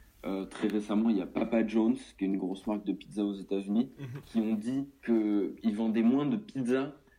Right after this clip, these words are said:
Speaker 1: à cause du fait que la, les audiences de la N F L étaient moins bonnes.
Speaker 2: Ouais.
Speaker 1: Donc, euh, que du coup, les mecs voyaient moins leurs pubs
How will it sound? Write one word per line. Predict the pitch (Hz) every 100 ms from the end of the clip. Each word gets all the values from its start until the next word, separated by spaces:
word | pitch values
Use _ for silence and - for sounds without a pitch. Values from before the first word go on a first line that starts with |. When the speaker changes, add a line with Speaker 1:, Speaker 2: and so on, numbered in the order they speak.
| _ _ -
Speaker 1:
à | 113
cause | - 117
du | 104 110
fait | 143 139
que | -
la, | 113 104 104 107
les | 104 107 104 104
audiences | 110 120 123
de | 107
la | 101
N | 101 104
F | 101
L | 117
étaient | 107 104 98
moins | 110
bonnes. | 110 107 135 - -
Speaker 2:
Ouais. | 135 - - - -
Speaker 1:
Donc, | - 101 98
euh, | 104 101 95 92 78 - - -
que | 110 98
du | 98 104
coup, | -
les | 120 107
mecs | 113 107
voyaient | 98 98
moins | 107 117
leurs | 117 -
pubs | 131 135